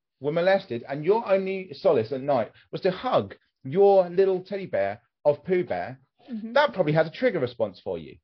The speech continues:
Speaker 2: Yeah.
Speaker 1: So only certain people with triggers count them.
Speaker 2: Yeah,
Speaker 1: But
Speaker 2: apparently so.
Speaker 1: that we agree with, that the neurotypicals d-,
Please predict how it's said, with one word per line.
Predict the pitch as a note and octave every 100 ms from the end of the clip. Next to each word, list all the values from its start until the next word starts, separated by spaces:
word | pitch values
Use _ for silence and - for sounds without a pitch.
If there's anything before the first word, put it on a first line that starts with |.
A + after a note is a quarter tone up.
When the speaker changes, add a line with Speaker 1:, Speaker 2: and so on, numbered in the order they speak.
| _ -
Speaker 2:
Yeah. | A#3+ D4+ _ _ _ _ _ _ _ _ _ _ _ _ _ -
Speaker 1:
So | G3+ -
only | F#3+ G#3 G3+
certain | - G3+ F3
people | F3+ F3
with | E3+
triggers | - F3 D#3 -
count | G3 D3 _
them. | - _ _ _ _ _ _ _ _ _
Speaker 2:
Yeah, | E4 C4+
Speaker 1:
But | D4
Speaker 2:
apparently | B3+ A#3 A3
so. | - G3 G3+
Speaker 1:
that | F3 D#3 D3
we | F#3+ G3 F#3+ F#3 D3+
agree | D3 D3 D#3+ F#3
with, | A2+ F2+ F#2
that | D3 C3+
the | D3+
neurotypicals | F#3 G#3 G3+ G3+ - - B2+ -
d-, | C3